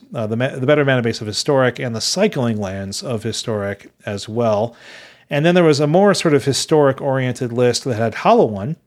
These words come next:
which was reprinted in Amonkhet Remastered, and also Cast Out,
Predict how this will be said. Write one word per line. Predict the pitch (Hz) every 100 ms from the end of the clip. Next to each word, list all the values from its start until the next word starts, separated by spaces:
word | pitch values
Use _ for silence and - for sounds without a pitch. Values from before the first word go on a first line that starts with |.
| _ _ _ _ _ _ _
which | 156 147
was | 147 139 123
reprinted | 139 143 143 - 139 143 131
in | 135 123 104 - _
Amonkhet | 135 139 131 127 139 135
Remastered, | 123 117 127 135 - 117 110 107 - - -
and | - 131
also | 143 135 117
Cast | - 165 165 -
Out, | 107 101 180